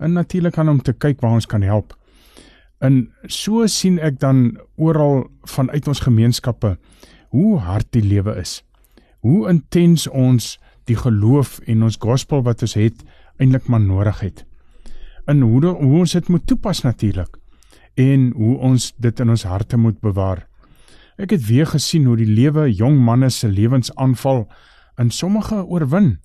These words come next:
en omdat hulle nie genoeg standvastigheid gehad het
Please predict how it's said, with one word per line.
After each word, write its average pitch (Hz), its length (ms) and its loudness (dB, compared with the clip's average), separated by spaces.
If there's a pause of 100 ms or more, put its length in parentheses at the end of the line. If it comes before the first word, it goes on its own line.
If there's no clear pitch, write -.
(680)
en 135 160 2
omdat 156 320 0
hulle 180 160 -2
nie 226 120 2
genoeg 139 360 2
standvastigheid 131 880 -6
gehad 101 320 -4
het - 180 -8